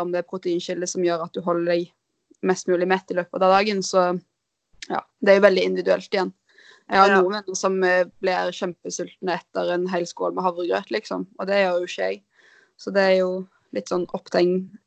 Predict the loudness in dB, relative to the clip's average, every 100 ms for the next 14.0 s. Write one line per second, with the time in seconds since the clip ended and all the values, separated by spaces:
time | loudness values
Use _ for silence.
0 | -6 0 2 2 0 -2 -6 -6 -12 -20
1 | _ _ _ _ _ -2 0 2 0 2
2 | 0 6 8 8 6 8 8 8 4 -2
3 | -2 -4 -8 -8 -8 -14 -20 _ -8 -8
4 | -8 -10 -8 -4 -2 -4 -2 0 4 4
5 | 2 0 0 0 -6 -6 -6 -4 -2 -2
6 | 4 4 2 -4 _ _ _ -10 2 4
7 | 6 10 10 10 6 2 0 2 0 -2
8 | -8 -10 -4 -2 -2 _ _ _ _ _
9 | _ -4 2 6 8 6 4 0 -6 -2
10 | 0 0 -2 -2 -2 -2 -8 -8 -2 2
11 | 4 2 0 -2 -2 -4 -8 -16 -16 0
12 | 6 8 8 10 10 8 4 -2 -14 _
13 | _ -4 4 8 8 8 6 2 2